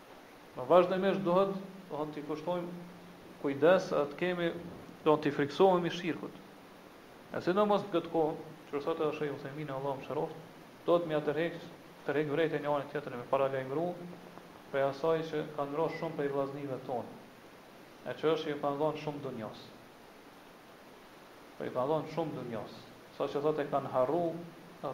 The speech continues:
tregon pa vëmend shumë, gafil, pa kujdes shumë për qëllimin për cilin janë kriju. Pra janë angazhuar me diçka tjetër me dunja, edhe kanë harru qëllimin për cilën s-, kanë ardhur këtë dunja.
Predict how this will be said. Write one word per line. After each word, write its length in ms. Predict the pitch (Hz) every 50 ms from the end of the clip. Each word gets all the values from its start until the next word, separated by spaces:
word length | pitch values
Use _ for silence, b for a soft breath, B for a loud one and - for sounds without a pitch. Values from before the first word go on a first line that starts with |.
| - -
tregon 400 | 139 131 143 160 160 151 151 -
pa 160 | 160 170 165
vëmend 320 | 165 165 165 165 160 156 - -
shumë, 160 | 139 127 123 -
gafil, 340 | 135 131 - - 180 170 139 - - - - - - - - - -
pa 160 | - 160 160
kujdes 400 | 160 160 151 156 175 175 175 -
shumë 320 | 175 185 185 - - - - - - - - - - - - -
për 140 | 143 139 -
qëllimin 480 | 147 143 147 180 180 170 175 185 185 175 - - - - - - - - - - - - - - - - -
për 160 | - 143 139
cilin 300 | - 170 165 165 165 160
janë 140 | 151 151 - 147
kriju. 260 | 156 165 151 120 - - - - - - - - - - - - - - - - - - - - - - - -
Pra 120 | - 131
janë 140 | 131 131 131
angazhuar 340 | 135 139 143 143 175 180 170
me 80 | 165 151
diçka 320 | 147 - - 165 170 165
tjetër 240 | 185 180 170 165 160
me 120 | 160 156 156
dunja, 380 | 151 147 143 151 165 185 196 196 196 - -
edhe 240 | - 143 143 147 147
kanë 200 | 156 151 147 143
harru 180 | 147 - 196 196
qëllimin 400 | - 175 170 185 196 190 185 185
për 180 | 190 175 175 190
cilën 180 | 185 180 170
s-, 120 | - - - - -
kanë 160 | 175 165 -
ardhur 200 | 180 175 170 175
këtë 160 | - 147 143
dunja. 240 | 135 123 113 107 -